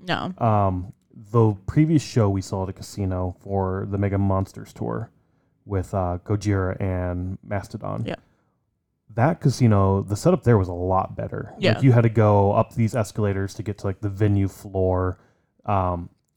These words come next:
Speaker 2: I did like the setup of that casino a little better than this casino in terms of where the venue was and how the venue was placed, and then that line obviously going through. Uh, we ended up getting food and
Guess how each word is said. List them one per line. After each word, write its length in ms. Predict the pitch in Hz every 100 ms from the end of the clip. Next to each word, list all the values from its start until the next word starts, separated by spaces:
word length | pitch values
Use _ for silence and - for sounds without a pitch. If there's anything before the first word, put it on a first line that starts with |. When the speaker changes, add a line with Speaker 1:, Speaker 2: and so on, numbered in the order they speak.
| _ -
Speaker 2:
I 100 | 120
did 180 | 127 131
like 240 | 117 -
the 80 | 107
setup 300 | - 110 104
of 120 | 98
that 180 | 98 104
casino 320 | - - 104
a 40 | 98
little 180 | 98
better 260 | 85 95 98
than 180 | 92 87
this 140 | 98
casino 420 | - 117 123 120 113
in 80 |
terms 320 | 98 98 92 95
of 340 | 90 87 - _ _ _ _
where 180 | - 101
the 100 | 98
venue 260 | 117 127 117
was 160 | 110 101
and 80 |
how 100 | 98 98
the 80 |
venue 240 | 95 98 95
was 120 | 90
placed, 480 | - 120 110 107 -
and 100 | 98
then 140 | 95
that 200 | 92 101
line 340 | 101 95 95 104
obviously 380 | 101 117 -
going 240 | 120 117 117
through. 300 | 120 110 117 _ _ _ _ _
Uh, 140 | 101 107
we 100 | 131
ended 160 | 165
up 40 | 143
getting 200 | 156 135
food 540 | - 120 120 117 107 -
and 560 | 104 101 98 98 95